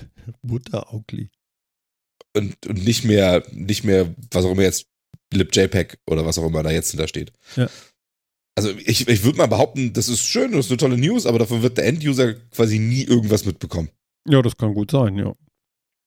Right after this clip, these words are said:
Speaker 1: Das kann gut sein, aber, aber ich sag mal, für die Produzenten und für die ganzen Hoster und so und, und Mobilfunkprovider und so ist das so eine schöne Sache, wenn das alles ein bisschen kleiner wird.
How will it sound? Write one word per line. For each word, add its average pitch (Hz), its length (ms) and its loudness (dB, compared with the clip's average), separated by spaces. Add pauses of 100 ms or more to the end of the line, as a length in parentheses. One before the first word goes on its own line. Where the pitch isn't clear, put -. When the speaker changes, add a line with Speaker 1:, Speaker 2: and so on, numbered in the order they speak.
(800)
Speaker 1:
Das 123 160 0
kann 156 180 2
gut 135 140 2
sein, 101 260 2
aber, 113 300 2
aber 123 220 0
ich 131 100 -4
sag 156 120 0
mal, 147 100 4
für 170 100 -4
die 151 100 2
Produzenten 151 680 0
und 135 180 0
für 139 140 -4
die 123 200 2
ganzen 123 380 -2
Hoster 156 420 0
und 143 120 -2
so 131 220 0
und, 120 300 -4
und 113 220 -4
Mobilfunkprovider 143 1400 2
und 127 120 0
so 139 120 0
ist 147 140 -2
das 165 140 -2
so 170 60 0
eine 160 160 4
schöne 147 280 0
Sache, 127 220 2
wenn 120 80 0
das 113 120 0
alles 113 220 -6
ein 107 40 -4
bisschen 104 200 -8
kleiner 98 300 -10
wird. - 160 -12